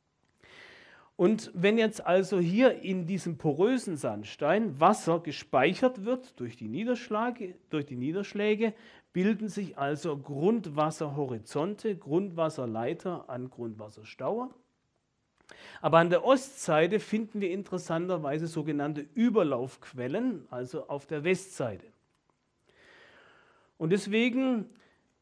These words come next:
wenn das also sehr viel geregnet hat, dann sammelt sich hier so ein Grundwasserkörper. Und Sie sehen jetzt aus dieser Grafik, dass wenn also genügend Niederschlag hier gespeichert wird in diesen Sandsteinabfolgen,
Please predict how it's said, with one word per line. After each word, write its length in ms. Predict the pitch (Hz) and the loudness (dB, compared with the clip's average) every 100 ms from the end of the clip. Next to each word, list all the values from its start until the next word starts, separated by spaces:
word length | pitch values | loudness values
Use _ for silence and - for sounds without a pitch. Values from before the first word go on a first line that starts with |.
| _ _ _ _ _ _ _ _ - | _ _ _ _ _ _ _ _ 0
wenn 240 | 151 170 | 4 4
das 180 | 165 143 | 2 0
also 320 | 151 139 131 | 0 0 0
sehr 240 | 123 151 127 | -2 -2 -2
viel 240 | 147 123 | -4 -4
geregnet 540 | 123 131 233 240 226 | -2 2 2 2 -4
hat, 360 | 214 220 - - - | -4 -4 -8 -18 -6
dann 260 | 143 139 | -4 -4
sammelt 400 | 127 190 226 220 | -6 -2 -2 -2
sich 240 | - 165 147 | -6 -8 -8
hier 420 | 175 196 240 247 | -6 0 2 2
so 160 | - 147 | 0 -4
ein 240 | 127 131 | -4 -8
Grundwasserkörper. 1400 | 139 143 226 247 151 147 147 147 139 151 127 131 151 220 | -6 2 2 2 -2 -4 -4 -6 -8 -4 -2 -2 -2 -2
Und 180 | 202 165 | -2 -4
Sie 120 | 156 | -6
sehen 280 | 139 147 196 | -4 -2 0
jetzt 240 | 220 220 | 0 -4
aus 260 | - 170 165 | -4 -4 -4
dieser 400 | 151 156 143 120 - | -10 -6 -6 -6 -10
Grafik, 760 | 123 110 170 165 190 220 - _ _ _ _ - - - _ _ | -8 -2 -2 -2 -4 -4 -12 _ _ _ _ -20 -20 -20 _ _
dass 240 | - 123 - | -16 -14 -4
wenn 160 | 156 | -4
also 320 | 139 147 147 147 | -2 -4 -4 -4
genügend 580 | 147 147 190 233 214 | -4 -2 -2 -2 -2
Niederschlag 760 | 180 214 220 214 - 185 170 170 | -2 0 0 0 -2 2 2 2
hier 180 | - 185 | -2 -6
gespeichert 720 | 160 127 - 165 220 226 185 | -6 -10 -2 0 2 0 -4
wird 180 | 196 175 | -6 -6
in 140 | 170 | -8
diesen 280 | 165 156 135 | -10 -10 -10
Sandsteinabfolgen, 1400 | 123 180 214 - 190 165 175 - - 196 202 202 220 | -4 -4 -4 -4 -4 -4 -8 -8 -2 2 2 2 -2